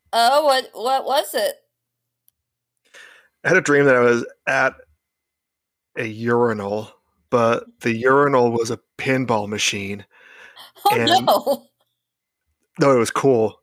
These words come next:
Speaker 2: It was a really cool dream, and I'm actually trying to think of how that would work. Because it was a dream, obviously,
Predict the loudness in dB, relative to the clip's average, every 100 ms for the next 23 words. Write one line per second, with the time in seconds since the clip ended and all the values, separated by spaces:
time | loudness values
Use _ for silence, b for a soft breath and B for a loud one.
0 | -8 -6 -4 -2 -2 -2 -6 -4 -4 -2
1 | -2 -4 -6 -6 -4 -4 -2 -2 -4 -4
2 | -2 -4 -6 -8 -8 -8 -6 -4 -2 -2
3 | -2 -6 -2 -4 -4 -8 -6 -2 0 2
4 | 2 2 0 -2 -2 0 0 2 0 2
5 | -2 -4 -4